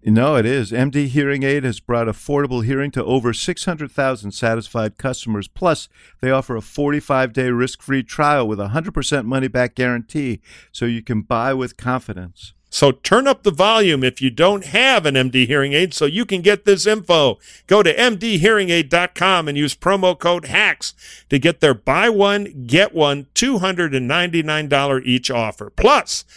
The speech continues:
Speaker 2: they're adding a free extra charging case, a hundred dollar value, just for our listeners here at Hacks on Tap.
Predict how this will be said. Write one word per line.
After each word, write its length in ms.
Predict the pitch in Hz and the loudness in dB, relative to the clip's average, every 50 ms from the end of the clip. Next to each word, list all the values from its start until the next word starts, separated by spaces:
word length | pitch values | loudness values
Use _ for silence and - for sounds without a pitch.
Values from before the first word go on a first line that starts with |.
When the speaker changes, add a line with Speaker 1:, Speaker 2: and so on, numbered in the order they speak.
| - - - _ - | -20 -20 -20 _ 0
Speaker 2:
they're 180 | 131 147 160 151 | 2 2 4 4
adding 300 | 170 175 170 170 160 151 | 2 2 2 2 0 2
a 140 | 143 139 127 | 2 0 0
free 480 | - - - 208 220 202 185 175 - _ - | -2 -4 -2 0 2 2 2 0 -4 _ 0
extra 500 | 220 262 247 - - - 139 131 139 - _ - | 0 0 0 -2 -2 0 2 2 2 0 _ -2
charging 520 | - - 202 233 247 220 - 160 151 131 | -2 2 2 2 2 2 0 -4 -6 -4
case, 360 | - 139 131 113 104 - - | -2 0 0 0 -2 -4 -6
a 60 | 139 | -2
hundred 280 | 147 220 302 302 294 220 | 0 0 0 0 0 0
dollar 300 | 247 247 247 247 247 233 | 2 2 2 2 2 2
value, 520 | 185 196 208 233 233 240 233 180 139 - _ _ - | 2 2 0 0 0 -2 -2 -4 -6 -8 _ _ -2
just 400 | - - 170 202 196 - - _ | 2 2 2 2 2 -2 -4 _
for 180 | 151 139 131 | 0 0 0
our 320 | 123 131 143 156 156 156 151 | 0 0 0 0 0 0 0
listeners 560 | 143 127 131 139 135 - - 131 127 123 - | 0 0 0 0 0 -2 -4 -6 -6 -4 -2
here 220 | 123 120 120 123 | -2 -2 -2 -2
at 60 | 120 110 | -4 -4
Hacks 300 | 110 113 107 104 - - | -4 -4 -6 -6 -6 -6
on 180 | 110 104 101 | -6 -6 -8
Tap. 280 | - - 101 92 - | -8 -10 -10 -10 -12